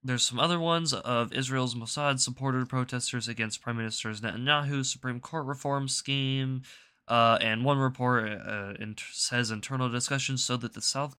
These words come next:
Korean officials are wary of requests to hand over artillery shells to the United States to replenish,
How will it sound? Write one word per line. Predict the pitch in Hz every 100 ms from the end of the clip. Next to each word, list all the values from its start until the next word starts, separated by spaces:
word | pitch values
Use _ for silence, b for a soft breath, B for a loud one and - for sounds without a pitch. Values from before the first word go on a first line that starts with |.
| _
Korean | - 127
officials | 117 - 180 170 160 B B
are | - 170
wary | 185 208
of | 196 170
requests | 151 143 139
to | 135
hand | 120 127
over | 117
artillery | 113 110 185 175 147
shells | 131 127 123
to | 120
the | 113
United | 110 107 110
States | 147 143 - B B
to | -
replenish, | 135 127 120 -